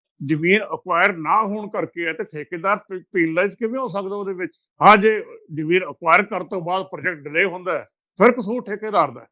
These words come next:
ਹੁਣ ਤਾਂ ਕਸੂਰ ਹੀ ਪੰਜਾਬ ਗੌਰਮੈਂਟ ਦਾ ਹੈ ਨਾ, ਜ਼ਮੀਨ ਅਕਵਾਇਰ ਨਹੀਂ ਕੀਤੀ ਇਹਨਾਂ ਨੇ। ਸੋ ਇਹ ਮੈਨੂੰ ਸਾਰੀ ਗੱਲ ਤੇ ਆ ਕੇ ਨਾ ਇੰਟਰਪ੍ਰੀਟੇਸ਼ਨ ਜਿਹੜੀ ਇਹ ਠੀਕ ਨਹੀਂ ਲੱਗ ਰਹੀ ਕਿਸੇ ਗੱਲ ਤੇ ਆ ਕੇ ਵੀ। ਹਾਂ, ਇੱਕ ਗੱਲ ਜ਼ਰੂਰ ਹੈ ਵੀ ਕੰਮ ਰੁਕਿਆ ਹੋਇਆ ਹੈ, ਤੇ ਉਹ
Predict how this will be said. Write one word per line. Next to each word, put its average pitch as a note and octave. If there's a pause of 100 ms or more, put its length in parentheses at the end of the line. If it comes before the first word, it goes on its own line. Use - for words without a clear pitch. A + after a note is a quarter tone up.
(120)
ਹੁਣ G3
ਤਾਂ B3
ਕਸੂਰ G3
ਹੀ C4
ਪੰਜਾਬ G#3
ਗੌਰਮੈਂਟ F3
ਦਾ D3+
ਹੈ C#3+
ਨਾ, F#3
ਜ਼ਮੀਨ F3+
ਅਕਵਾਇਰ G#3+
ਨਹੀਂ G#3
ਕੀਤੀ F3+
ਇਹਨਾਂ E3+
ਨੇ। D#3
ਸੋ -
ਇਹ B3 (280)
ਮੈਨੂੰ F#3
ਸਾਰੀ E3+
ਗੱਲ G3
ਤੇ G3
ਆ E3+
ਕੇ E3
ਨਾ A#3+
ਇੰਟਰਪ੍ਰੀਟੇਸ਼ਨ F#3
ਜਿਹੜੀ F3 (380)
ਇਹ A3
ਠੀਕ G3
ਨਹੀਂ G#3+
ਲੱਗ C#3
ਰਹੀ C#3
ਕਿਸੇ C#3+
ਗੱਲ C3
ਤੇ D3
ਆ A#2+
ਕੇ B2+
ਵੀ। A#2 (320)
ਹਾਂ, F#3
ਇੱਕ G#3+
ਗੱਲ A#3+
ਜ਼ਰੂਰ F#3
ਹੈ G3 (300)
ਵੀ F#3
ਕੰਮ F#3
ਰੁਕਿਆ D3+
ਹੋਇਆ F3
ਹੈ, F#3+ (180)
ਤੇ E3
ਉਹ A3